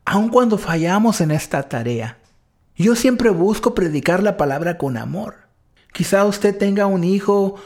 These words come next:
o una hija que ha dejado la fe y ha adoptado un estilo de vida destructivo. A estas alturas, probablemente hayas descubierto que repetir la verdad una y otra vez no está siendo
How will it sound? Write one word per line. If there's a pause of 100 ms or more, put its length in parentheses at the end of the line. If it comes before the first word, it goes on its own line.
(120)
o
una
hija (300)
que
ha
dejado
la
fe (960)
y
ha
adoptado
un
estilo
de
vida
destructivo. (1000)
A
estas
alturas, (420)
probablemente
hayas
descubierto
que
repetir
la
verdad (400)
una
y
otra
vez
no
está
siendo